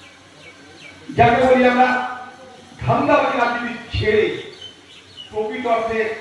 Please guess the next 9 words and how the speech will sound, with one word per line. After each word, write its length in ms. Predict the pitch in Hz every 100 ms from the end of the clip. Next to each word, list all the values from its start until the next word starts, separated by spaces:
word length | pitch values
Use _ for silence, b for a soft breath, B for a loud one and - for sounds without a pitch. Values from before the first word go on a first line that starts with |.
| -
এখানকার 540 | 202 202 226 226 214 165
মানুষের 420 | 170 247 247 208
যে 80 | 214 - - -
কঠিন 360 | - - - -
সমস্যাটা, 680 | 208 214 - - - - 160 - - - - - - - - - - - - -
যেটা 180 | 233 247
প্রতিদিন 580 | 247 247 247 285 311
তাদেরকে 420 | 285 269 269 262 -
ভোগাচ্ছে, 520 | 220 233 240 240